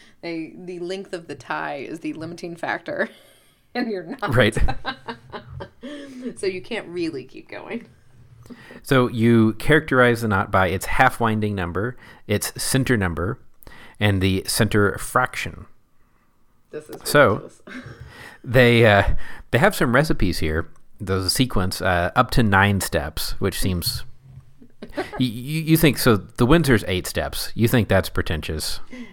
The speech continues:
Speaker 1: Yeah. Yeah, that's true.
Speaker 2: Uh, I am ver-, so there's, uh, the four, four in hand knot,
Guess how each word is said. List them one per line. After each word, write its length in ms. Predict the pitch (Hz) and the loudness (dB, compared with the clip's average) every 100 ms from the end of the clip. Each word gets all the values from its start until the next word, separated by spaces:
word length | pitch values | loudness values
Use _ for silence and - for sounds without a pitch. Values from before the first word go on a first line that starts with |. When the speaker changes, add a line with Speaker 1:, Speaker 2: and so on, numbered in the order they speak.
| _ | _
Speaker 1:
Yeah. 380 | - 147 123 143 160 - - - - | -14 -10 -10 -12 -16 -20 -20 -20 -18
Yeah, 120 | - | -18
that's 220 | - - - | -16 -20 -20
true. 240 | - - - - - - - - - | -18 -16 -18 -20 -20 -20 -20 -20 -4
Speaker 2:
Uh, 360 | 120 113 101 - - - - - - - - - - - - - | 2 4 4 2 -4 -10 -12 -14 -20 -20 -20 -20 -20 -20 -20 -2
I 160 | 123 185 | 2 4
am 220 | 220 120 | 2 2
ver-, 180 | 110 - | 2 4
so 240 | 123 117 | 4 6
there's, 420 | 113 110 104 - | 8 6 6 4
uh, 380 | 98 90 85 78 - - - - - _ | 4 4 4 2 -6 -18 -20 -20 -20 _
the 280 | 104 95 95 | -8 -2 -2
four, 420 | - 147 131 127 - | 2 6 6 6 0
four 200 | - 127 | 4 6
in 80 | 120 | 6
hand 480 | 104 101 101 95 - | 4 4 4 2 4
knot, 400 | 92 87 85 | 4 4 2